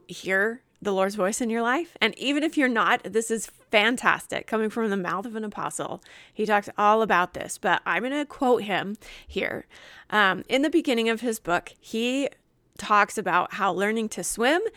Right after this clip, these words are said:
is like learning to receive personal revelation. Now, this is a quote from him, from his book. He says, "When we are learning to swim, almost all of us start out being terrified.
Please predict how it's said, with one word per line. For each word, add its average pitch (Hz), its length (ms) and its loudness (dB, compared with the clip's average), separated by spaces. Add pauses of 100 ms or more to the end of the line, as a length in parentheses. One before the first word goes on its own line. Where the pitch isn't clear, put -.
(300)
is 220 260 4
like 202 520 0 (100)
learning 196 380 -2
to - 120 -6
receive 190 540 -2
personal 214 340 -4
revelation. - 680 -6 (160)
Now, - 240 -8
this 202 200 -2
is 311 160 -2
a 392 60 -2
quote 233 280 4
from 214 180 -4
him, 180 320 -4
from 180 220 -4
his 190 220 -4
book. - 260 -4
He 185 120 -4
says, - 380 -4 (560)
"When 269 240 0
we 381 140 2
are 381 140 4
learning 233 320 0
to 220 120 -2
swim, 165 440 -4
almost 262 500 4
all 262 220 6
of 233 100 0
us 175 180 2
start 220 280 -2
out 185 260 0
being 185 240 -2
terrified. - 680 -6